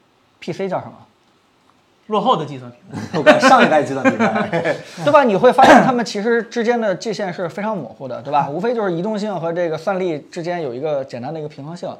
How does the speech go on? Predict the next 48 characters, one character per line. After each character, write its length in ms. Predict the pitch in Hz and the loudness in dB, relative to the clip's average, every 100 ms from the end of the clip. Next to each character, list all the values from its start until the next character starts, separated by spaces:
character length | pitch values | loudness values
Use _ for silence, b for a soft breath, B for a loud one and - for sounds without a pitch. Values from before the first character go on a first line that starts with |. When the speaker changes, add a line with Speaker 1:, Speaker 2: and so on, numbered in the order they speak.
| - | -12
Speaker 2:
对。 240 | 151 135 123 | -12 -12 -10
Speaker 1:
你 120 | 147 | -4
拿 180 | 151 180 | 2 4
这 120 | 247 | 4
东 160 | 233 233 | 2 0
西 140 | 220 | -4
推 340 | 170 - 226 226 | -6 -4 -2 -2
未 180 | 220 190 | -2 0
来 160 | 147 | 0
的 80 | 190 | -2
下 200 | 175 196 | -2 -2
一 60 | 165 | 0
代 100 | 156 | -4
平 160 | 156 | -6
台 140 | 156 139 | -10 -10
的 80 | |
话， 180 | 139 147 | -8 -8
很 220 | 127 160 | -8 -8
可 80 | 190 | -8
能 80 | 139 | -8
是 80 | 139 | -10
穿 160 | - | -10
戴 100 | 160 | -8
式， 220 | 165 175 - _ b b 160 | -8 -8 -12 _ b b -20
Speaker 2:
嗯。 100 | 143 | -2
Speaker 1:
但 100 | 220 | 0
是 120 | 214 | 2
它 100 | 202 | 2
的 100 | 220 220 | 0 0
计 120 | 226 | 0
算 160 | 208 185 | 0 0
能 140 | 180 | -2
力 80 | 202 | -6
肯 240 | - 170 | -6 -6
定 140 | 147 170 | -4 -4
比 100 | 165 | -4
你 60 | |
的 80 | 170 | -4
手 180 | 165 123 | -6 -8
机 80 | 151 | -6
要 80 | |
弱 260 | 147 180 147 | -4 -2 -4
不 140 | 113 | -6
少， 140 | 139 - | -12 -10
Speaker 2:
嗯。 160 | 160 160 | -8 -4
Speaker 1:
但 140 | 170 | -4
是 80 | 170 | -2
有， 260 | 165 139 | -4 -6